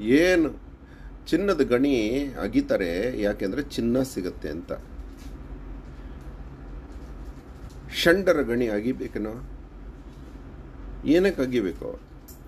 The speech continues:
ಯಾವಾಗ ಅಹೋರಾತ್ರನ ಮನೆಯ ಹೆಣ್ಣು ಮಕ್ಕಳ ಮಾನಹರಣ ಆಗ್ತಾ ಇದೆ ಸಾಮಾಜಿಕ ಜಾಲತಾಣದಲ್ಲಿ,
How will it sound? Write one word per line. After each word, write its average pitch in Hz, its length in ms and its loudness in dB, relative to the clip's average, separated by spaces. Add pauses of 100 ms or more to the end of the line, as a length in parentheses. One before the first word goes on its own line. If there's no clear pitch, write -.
(720)
ಯಾವಾಗ 104 580 6
ಅಹೋರಾತ್ರನ 110 800 2
ಮನೆಯ 101 400 2
ಹೆಣ್ಣು 107 340 0
ಮಕ್ಕಳ 104 380 0 (1500)
ಮಾನಹರಣ 107 720 4
ಆಗ್ತಾ 90 360 -4
ಇದೆ 85 460 -6 (1300)
ಸಾಮಾಜಿಕ 120 520 4
ಜಾಲತಾಣದಲ್ಲಿ, 87 1040 -2